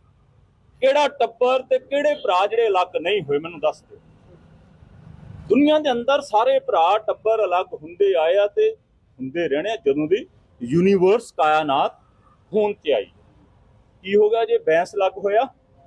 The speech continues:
ਉਹ ਬੈਂਸ ਬੇਈਮਾਨ ਨਹੀਂ ਹੈਗਾ, ਬੈਂਸ ਨੇ ਸਿਸਟਮ ਦੇ ਅੰਦਰ ਰਹਿ ਕੇ ਜੇ ਚਾਹੁੰਦਾ ਤੇ ਕੁੱਪਾਂ ਦੇ ਕੁੱਪ ਰੁਪਈਏ ਦੇ ਭਰ ਸਕਦਾ ਸੀ।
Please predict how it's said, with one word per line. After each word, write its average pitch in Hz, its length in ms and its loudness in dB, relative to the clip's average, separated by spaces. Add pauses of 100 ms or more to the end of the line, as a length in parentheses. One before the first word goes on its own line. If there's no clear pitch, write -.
(400)
ਉਹ 202 120 2
ਬੈਂਸ 180 380 2
ਬੇਈਮਾਨ 202 600 0
ਨਹੀਂ 247 160 2
ਹੈਗਾ, 226 260 2
ਬੈਂਸ 208 440 -2
ਨੇ 247 120 -2
ਸਿਸਟਮ 240 520 -4
ਦੇ 233 80 -2
ਅੰਦਰ 233 260 0
ਰਹਿ 214 260 2
ਕੇ 262 180 -2
ਜੇ 240 120 0
ਚਾਹੁੰਦਾ 277 560 -2 (920)
ਤੇ 415 60 0
ਕੁੱਪਾਂ 240 400 -2
ਦੇ 220 100 4
ਕੁੱਪ 254 280 -2
ਰੁਪਈਏ 214 340 0
ਦੇ 185 100 -2
ਭਰ 190 180 -2
ਸਕਦਾ 143 360 -2
ਸੀ। 175 200 -4